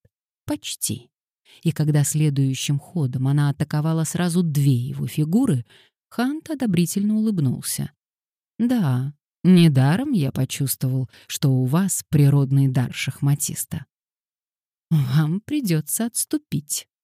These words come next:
торжествующе объявила Аннабелл. "Рано". Он сделал хитрый ход, и теперь её королева оказалась под угрозой. Поразмыслив над ситуацией,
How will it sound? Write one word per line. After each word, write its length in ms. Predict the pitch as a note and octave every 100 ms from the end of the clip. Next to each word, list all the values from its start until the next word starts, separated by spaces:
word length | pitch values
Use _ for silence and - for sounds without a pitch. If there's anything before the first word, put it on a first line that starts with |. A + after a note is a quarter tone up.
| _
торжествующе 800 | D3+ B2+ C3 - C3 B2 - C3+
объявила 500 | C3 C3+ C3 C3 C3
Аннабелл. 540 | B2+ C3 B2+ B2+ C3 - _ _ _ _ _ _
"Рано". 540 | B3+ F#3+ A#2+ E3 D#3 _ _ _ _ _ _
Он 140 | D#3 C#3
сделал 440 | B2 C#3+ B2+ B2
хитрый 440 | - - - C#3
ход, 320 | C#3+ - F#3+ A3+ - - - - -
и 80 |
теперь 320 | E3 F#3+ A#3+ A#3+
её 220 | G#3+ G#3+
королева 600 | F#3 F3+ F#3 G3+ G#3 F#3+
оказалась 580 | F#3 E3 C3+ B2+ C3 -
под 200 | C#3 C3+
угрозой. 580 | B2+ C3+ D3 - C#3 _ _ _ _ _ _
Поразмыслив 800 | A3+ A#3 G#3 D3 B2+ A#2+ A#2 A#2
над 180 | B2+ B2+
ситуацией, 840 | - - B2 B2+ C#3+ - F3 B3+